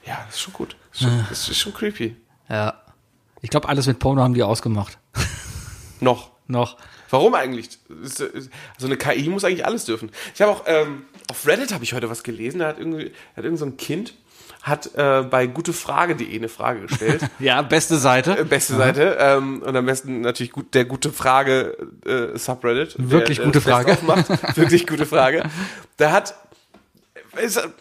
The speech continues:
Speaker 1: wenn man mehr drüber nachdenkt, ist das gar nicht so eine dumme Frage. Und zwar meinte der von wegen, "Ey Leute, passt auf, äh, Brainfuck, ich bin fünfzehn und ich bin sehr gut da drin im Zeichnen und ich zeichne relativ viel Hentai."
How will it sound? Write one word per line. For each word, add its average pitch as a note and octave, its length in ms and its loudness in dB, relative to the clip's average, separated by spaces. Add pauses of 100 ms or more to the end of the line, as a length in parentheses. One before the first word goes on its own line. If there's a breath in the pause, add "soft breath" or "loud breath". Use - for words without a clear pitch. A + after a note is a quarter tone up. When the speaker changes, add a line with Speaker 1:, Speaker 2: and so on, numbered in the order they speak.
(300)
Speaker 1:
wenn A#3 160 2
man A#3 160 4
mehr C4+ 160 8
drüber D4 200 6
nachdenkt, C4+ 500 4
ist - 180 0
das - 160 -2
gar G3+ 240 4
nicht F4 120 4
so C4+ 80 -2
eine B3 100 0
dumme A#3+ 240 0
Frage. C#3+ 420 2 (400 soft breath)
Und D#3 160 -6
zwar F#3 340 4
meinte E3+ 340 2
der E3 240 6
von E3 160 -4
wegen, D#3 160 -2
"Ey A2 140 4
Leute, E3+ 220 6
passt D#3 240 -6
auf, E3+ 320 4 (720)
äh, G#2+ 560 0
Brainfuck, F#3+ 560 2 (380 loud breath)
ich - 200 -6
bin E3 400 2
fünfzehn A#3+ 880 0 (160)
und E3+ 160 2
ich E3 140 -2
bin F3 180 2
sehr D#3 240 4
gut D#3 280 -4
da C#3+ 80 4
drin B2 160 -6
im B2+ 100 -2
Zeichnen B2+ 440 -2
und A2+ 60 -4
ich A#2 100 -6
zeichne D3 300 -2
relativ D3 320 -4
viel C3+ 160 -8
Hentai." B2+ 400 -6